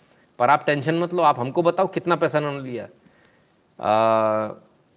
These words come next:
अमाउंट के ऊपर डिपेंड करता है, अगर छोटा अमाउंट होगा तो दस परसेंट लूँगा, ज़्यादा, मतलब बड़ा अमाउंट होगा तो दस परसेंट लूँगा, छोटा अमाउंट होगा तो ट्वेंटी फ़ाइव परसेंट लूँगा, पर पैसा आपका निकलवा दूँगा,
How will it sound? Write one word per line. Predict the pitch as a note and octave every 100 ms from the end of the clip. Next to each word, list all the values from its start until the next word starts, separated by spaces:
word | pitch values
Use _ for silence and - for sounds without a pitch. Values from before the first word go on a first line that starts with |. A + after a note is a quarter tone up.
| _ _ _ _ _ _ _ -
अमाउंट | C#3 D#3+ F#3
के | F#3+
ऊपर | F3+
डिपेंड | E3 - E3+
करता | D#3 D#3
है, | F#3
अगर | -
छोटा | D#3+ E3+
अमाउंट | D#3+ D#3+
होगा | D#3+ D#3
तो | D#3
दस | C3 C3
परसेंट | D3 D3 C#3+
लूँगा, | D3 F#3+
ज़्यादा, | C#3+ B2 C3 C3 B2+
मतलब | A#2+ A#2 C3 C3
बड़ा | A#2 D#3+
अमाउंट | D3+ D3+
होगा | C#3+ C#3+
तो | C3+
दस | A#2+
परसेंट | - C3 C3+
लूँगा, | C3 E3
छोटा | - C3+
अमाउंट | C3+ B2 A#2
होगा | A2+
तो | D#3+
ट्वेंटी | - A#2+ A2
फ़ाइव | A#2 A2
परसेंट | A2 A2 G#2
लूँगा, | A#2+
पर | F3 -
पैसा | C#3+ B2+
आपका | B2+ C3+
निकलवा | A#2 G2 F2+ F2
दूँगा, | - - -